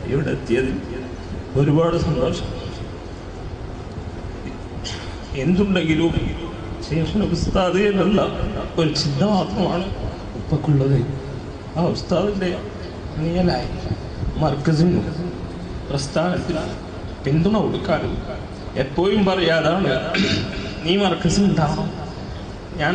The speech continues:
അവിടെ ഇല്ലെങ്കിലും നീ അവിടെ ഉണ്ടല്ലോ" എന്നിങ്ങനെ പറയും. ആ ഒരു പിന്തുണ ശൈഖുന ഉസ്താദിനും പ്രസ്ഥാനത്തിനും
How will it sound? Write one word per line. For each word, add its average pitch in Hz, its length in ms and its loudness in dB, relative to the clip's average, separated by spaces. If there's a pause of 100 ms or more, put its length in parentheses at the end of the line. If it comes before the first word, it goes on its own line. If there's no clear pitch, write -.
അവിടെ 170 200 2
ഇല്ലെങ്കിലും 143 400 2 (560)
നീ 139 160 -2
അവിടെ 180 220 4
ഉണ്ടല്ലോ" 147 340 2
എന്നിങ്ങനെ 165 360 2
പറയും. - 260 -2 (880)
ആ 139 40 4 (140)
ഒരു 151 120 2 (140)
പിന്തുണ 175 360 4 (720)
ശൈഖുന 139 340 4 (100)
ഉസ്താദിനും 143 520 0 (420)
പ്രസ്ഥാനത്തിനും 180 760 0